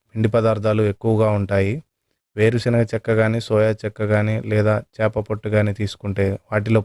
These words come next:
ప్రోటీన్ ఎక్కువగా ఉంటుంది. డైకాల్షియం ఫాస్ఫేట్ వినియోగం వల్ల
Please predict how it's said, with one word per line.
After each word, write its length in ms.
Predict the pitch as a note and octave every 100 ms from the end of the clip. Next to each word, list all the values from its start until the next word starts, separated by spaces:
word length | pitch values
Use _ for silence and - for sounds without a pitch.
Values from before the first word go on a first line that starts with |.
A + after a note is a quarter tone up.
| -
ప్రోటీన్ 420 | A2 G#2+ A2+ A2 - _
ఎక్కువగా 400 | - A2+ G#2+ G#2+ G2+
ఉంటుంది. 360 | G2 G2 G2 C#3+ - _ _ _ _ G#2+
డైకాల్షియం 760 | G#2+ A#2 A#2+ B2 A#2+ - B2 B2
ఫాస్ఫేట్ 520 | A2+ A2 - A2 - _
వినియోగం 480 | A2+ A2 A2+ A2 A2+
వల్ల 260 | G#2+ G2+ G2+